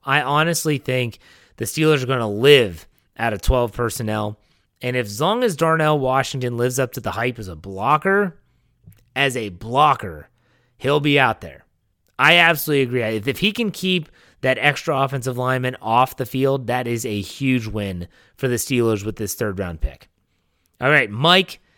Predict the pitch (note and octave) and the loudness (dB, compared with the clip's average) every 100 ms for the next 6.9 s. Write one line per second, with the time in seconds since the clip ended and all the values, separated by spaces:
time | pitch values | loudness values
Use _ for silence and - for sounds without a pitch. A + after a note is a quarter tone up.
0 | _ _ _ - D#3+ F3 D3 G#2+ D#2+ D#2 | _ _ _ 0 2 4 2 2 -2 -12
1 | _ _ _ _ - F3+ G#3 G3+ - D3 | _ _ _ _ 0 2 2 -2 0 -4
2 | - G#2+ F2+ G#2 E2 F#2+ B2 B2 G2 C#2+ | -2 -8 -8 -10 -8 -6 -4 -4 -4 -10
3 | E2+ D3 A3 A3+ - G3 F#3+ G3+ - C3+ | -2 0 0 -2 -2 -4 -2 -6 -4 -4
4 | B2 - B2 A#2+ - A#2 B2+ A#2+ G#2 B2 | -4 -4 -4 -4 -4 -2 0 -2 -4 -2
5 | D3 C#3+ C3 C3 B2 B2 A#2 A#2 G2+ - | -2 0 0 -2 -2 -4 -4 -6 -6 -4
6 | C#3 B2 A2+ G2+ G#2 G2 D#3 C3 | -4 -4 -6 -6 -6 -4 -4 -4